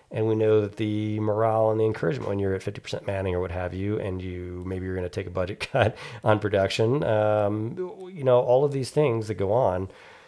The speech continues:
probably would tell us, I, if I know nothing, I guess the model trends down. But what's interesting about this is I think we are past an equilibrium set point in that system.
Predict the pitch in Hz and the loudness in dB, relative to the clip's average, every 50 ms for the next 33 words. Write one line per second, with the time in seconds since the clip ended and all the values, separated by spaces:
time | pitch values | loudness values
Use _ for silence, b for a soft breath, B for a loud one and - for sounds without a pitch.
0 | B B B B B B B B B B B B B B B - - 151 165 170 | B B B B B B B B B B B B B B B 2 6 8 8 8
1 | 151 131 135 131 131 131 135 120 107 123 117 113 120 123 120 - - 101 98 101 | 8 6 4 4 2 2 2 0 2 4 6 6 6 6 4 -2 -8 -10 -10 -10
2 | - - _ - - - - - 98 101 104 101 101 101 117 120 - 156 156 123 | -14 -18 _ -12 -12 -8 -6 -4 -2 0 0 2 4 4 4 4 2 2 2 2
3 | 95 95 110 98 - - 113 101 95 95 92 95 - - 92 87 85 85 90 82 | 2 4 2 2 2 2 4 6 6 6 4 2 0 -2 -4 -4 -4 -4 -4 -4
4 | 80 80 82 87 104 - 202 - _ - - - 208 123 110 107 - - 113 113 | -4 -4 -6 -6 -6 -8 -10 -12 _ -20 -18 -12 -6 -4 -4 -2 -2 -2 -2 -2
5 | 120 - - 120 110 101 95 92 95 - 101 95 92 98 92 95 90 87 - - | 0 0 2 2 2 2 2 0 0 -2 -4 -6 -6 -4 -4 -2 -2 -2 -2 -2
6 | 117 113 113 - 110 104 101 95 90 - - - 101 101 98 - - - 104 98 | -2 -2 -2 -4 -4 -4 -2 -2 -4 -4 -6 -4 -4 -2 -4 -4 -8 -10 -8 -8
7 | 98 98 101 - - 98 95 95 92 98 92 90 - - - - - - 123 123 | -8 -8 -8 -8 -6 -6 -4 -4 -4 -4 -4 -6 -6 -6 -6 -6 -2 0 0 0
8 | - - 120 117 - - - - 127 - - 147 156 156 | 0 0 -2 -2 -4 -4 -6 -8 -4 -4 -4 -4 -4 -6